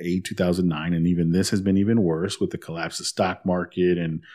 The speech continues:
the energy markets and, uh, all of manufacturing coming to a halt because everybody had to be quarantined. So right now, in the last several months, say Feb-, so March, April,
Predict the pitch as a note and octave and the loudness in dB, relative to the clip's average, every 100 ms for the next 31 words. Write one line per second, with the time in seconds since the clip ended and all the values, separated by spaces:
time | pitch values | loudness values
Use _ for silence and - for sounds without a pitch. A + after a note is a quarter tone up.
0 | - _ E2+ G#2 G2 F#2 F#2+ F#2 F#2 - | -20 _ 0 2 4 2 2 4 2 2
1 | F2+ E2+ - G2 F2 E2 E2 D#2+ D#2+ - | 0 0 -4 -8 -6 -6 -4 -6 -10 -18
2 | - _ - E2+ - G2 G#2 G2 G2+ G2+ | -20 _ -8 -8 0 2 4 4 2 2
3 | F#2+ - F#2+ G2 G2+ F2+ G#2+ G2+ F#2+ - | 0 0 -2 0 0 0 2 2 2 2
4 | F#2 - F#2+ G2+ - F2 E2+ F#2 F#2 F2+ | 0 0 0 0 0 -4 0 2 2 2
5 | F#2+ F2+ - F2+ E2 E2 - G#2 G2+ F#2+ | 0 0 -2 -4 -2 -4 -2 2 2 2
6 | G#2+ G2+ F#2+ F2 G2+ B2 A#2+ A2 A2 A2 | 0 2 0 2 2 2 2 0 2 2
7 | A2+ A2+ F#2 F2+ F#2 G#2 A2 - A#2 A#2+ | 2 0 0 -2 -2 0 0 0 0 2
8 | A2 G2 F#2+ F#2 - E2+ - G2+ G#2 - | 4 4 4 2 0 -2 0 -2 -2 -6
9 | F#2+ F2 F#2+ G#2 G2+ - G2+ G2 G#2 G2 | -2 0 2 2 0 0 0 2 2 2